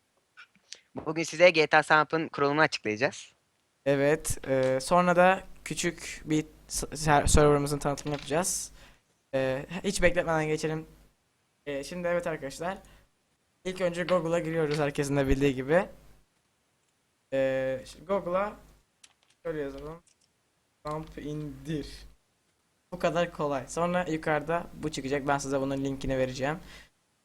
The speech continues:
Speaker 2: Şurada arkadaşlar görüyorsunuz. E, burada bayağı bir link var. Server falan var. Server açmak isteyen bunu da indirebilir. Windows Server. E, e, buradan arkadaşlar Mirror by Samp Team yazanı.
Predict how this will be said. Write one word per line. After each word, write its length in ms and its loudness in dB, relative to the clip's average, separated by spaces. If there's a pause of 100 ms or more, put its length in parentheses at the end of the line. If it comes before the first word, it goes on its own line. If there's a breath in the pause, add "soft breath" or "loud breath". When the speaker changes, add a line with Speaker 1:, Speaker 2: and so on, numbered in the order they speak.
(380)
Speaker 2:
Şurada 220 6
arkadaşlar 280 4
görüyorsunuz. 760 2
E, 420 4
burada 420 2
bayağı 500 4
bir 60 0
link 260 -2
var. 220 2 (480)
Server 240 0
falan 440 -6
var. 60 -6
Server 280 2
açmak 260 0
isteyen 260 0
bunu 120 -2
da 60 0
indirebilir. 300 -2
Windows 380 -6
Server. 280 -6 (640 loud breath)
E, 60 -2 (120)
e, 440 0 (880)
buradan 360 10
arkadaşlar 480 8 (280)
Mirror 560 10
by 200 12
Samp 440 4
Team 240 0 (340)
yazanı. 380 -2